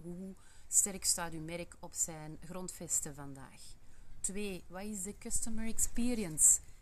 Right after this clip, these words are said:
Ben jij nu echt een tof bedrijf om mee om te gaan of niet? Drie, uw kanalen. Buit je uw kanalen goed uit, hè?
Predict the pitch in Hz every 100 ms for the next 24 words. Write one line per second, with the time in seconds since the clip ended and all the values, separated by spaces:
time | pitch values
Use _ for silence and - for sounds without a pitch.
0 | - - 220 214 202 - 247 - 190 -
1 | 302 302 285 254 269 285 - 254 240 247
2 | 240 226 202 202 202 175 - 170 156 151
3 | - - - - - - - - - -
4 | - - - 156 185 214 240 220 - -
5 | - - - - - - - 202 - 180
6 | 170 185 190 147 - - - 165 170 170
7 | - - 175 - 170 156 175 190 160 -
8 | 208 240 - 254 311 - - -